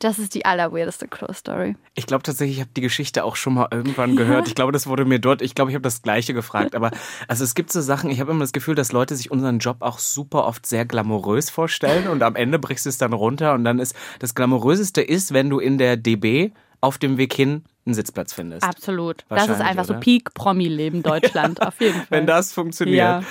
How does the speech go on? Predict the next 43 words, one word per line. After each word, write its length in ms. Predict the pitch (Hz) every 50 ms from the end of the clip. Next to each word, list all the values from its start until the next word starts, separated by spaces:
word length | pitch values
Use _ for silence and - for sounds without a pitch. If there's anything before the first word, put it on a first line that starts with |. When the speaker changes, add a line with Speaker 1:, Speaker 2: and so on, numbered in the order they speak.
| - - -
Speaker 1:
safe. 100 | - 180
Speaker 2:
Aber 180 | - - 175 160
was 160 | 180 190 -
ist 160 | 190 180 -
jetzt 200 | 160 151 139 156
mal 120 | 156 151 139
vielleicht 280 | 151 143 143 139 -
on, 380 | 127 131 139 139 139 131 131 123
on 220 | - 123 131 139
a 40 | 135
more 180 | 135 127 123 117
positive 500 | 117 - - 147 135 139 123 120 101 107
note, 200 | 113 104 104 -
was 200 | - 110 117 -
ist 160 | 139 139 - -
das, 180 | 120 120 -
was 140 | 113 110 -
dir 120 | - 104
an 140 | 82 85 101
deinem 220 | 95 98 101 110 101
Job 220 | - 101 98 98 _ -
am 200 | - 90 85 85
meisten 360 | 82 87 95 - - 101 95
Spaß 340 | - - - 76 76 - -
macht? 180 | 87 87 - 82
Oder 140 | 110 120
was 120 | 120 127 123
sind 100 | 139 82
auch 100 | 107 -
die 100 | - 120
Leute, 360 | 113 110 107 113 117 120 104
die 100 | 101 95
du 100 | 92 95
am 160 | - 95 101
liebsten 280 | 101 104 - - 117 104
vielleicht 240 | - 104 98 - -
auch 80 | -
interviewst, 580 | - 101 98 107 95 90 101 104 104 - - -
die 80 | 98
du 100 | 92 95
am 120 | 82 92 98
liebsten 260 | 95 - - - 98
triffst? 400 | - - 104 107 - - -